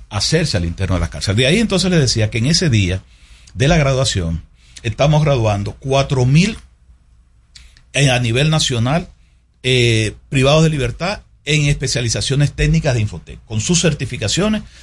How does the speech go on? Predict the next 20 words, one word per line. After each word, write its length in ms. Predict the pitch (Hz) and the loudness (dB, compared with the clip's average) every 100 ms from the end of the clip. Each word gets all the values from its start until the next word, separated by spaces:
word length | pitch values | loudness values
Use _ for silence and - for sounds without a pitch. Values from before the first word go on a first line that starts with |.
| - | -4
con 160 | 117 117 | 2 2
acceso 580 | 104 - 160 180 214 - - - | 2 2 4 2 -2 -8 -18 -4
para 220 | 113 107 | 0 2
ya 240 | 110 127 | 2 4
ellos 240 | 139 156 110 | 4 2 2
desde 260 | 156 214 | 0 0
los 160 | 185 - | -2 0
centros 320 | 147 175 180 | 0 2 2
penitenciarios 560 | 147 147 127 151 175 - | 2 2 2 2 2 2
trabajar 380 | 123 98 113 | 0 0 2
en 100 | 135 | 2
qué, 200 | 120 98 - - - | 0 -4 -8 -16 -8
mecatrónica, 1040 | - 135 131 113 131 131 117 110 107 120 120 | -2 0 0 -2 0 2 2 -2 -2 0 2
ebanistería, 1000 | 120 113 113 - 110 131 131 123 117 - - - | 2 2 0 0 0 2 4 4 2 -2 -14 -10
eh, 200 | 117 117 | 0 2
repostería, 920 | 113 123 - 117 - 110 117 139 131 | 4 2 -2 -4 0 0 2 4 2
trabajar 460 | 123 120 113 120 127 | 0 -2 0 2 2
el, 200 | 123 110 | 0 -2
el, 340 | 120 110 101 98 | 0 2 2 -2
en 220 | 113 110 | -2 -2